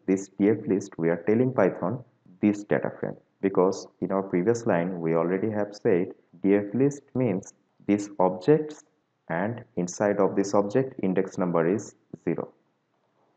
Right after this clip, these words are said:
And now we are telling which layer we want to get access. By using index number zero,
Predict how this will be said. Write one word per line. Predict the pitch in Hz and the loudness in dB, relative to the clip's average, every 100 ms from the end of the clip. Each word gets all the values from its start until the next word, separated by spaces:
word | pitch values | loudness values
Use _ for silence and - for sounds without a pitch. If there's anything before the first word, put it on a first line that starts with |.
| - | -6
And | 87 82 87 | -6 -4 0
now | 107 98 123 - _ _ - | 2 2 0 -10 _ _ -4
we | 90 | 0
are | 90 - | 0 2
telling | 139 127 117 147 - _ _ | 2 4 2 -2 -10 _ _
which | 98 127 147 - | 0 2 2 0
layer | 131 127 143 143 - | 4 4 4 -4 0
we | 92 | 4
want | 98 95 | 4 2
to | 95 | -2
get | 85 80 65 | -2 -2 -2
access. | - - 64 - _ _ - | -8 -10 -10 -10 _ _ -2
By | 80 | 0
using | 90 104 139 139 | 2 0 -2 -2
index | 127 123 131 - | -2 0 0 0
number | 131 127 120 | 0 2 2
zero, | 113 143 90 - - | 2 2 2 -2 -10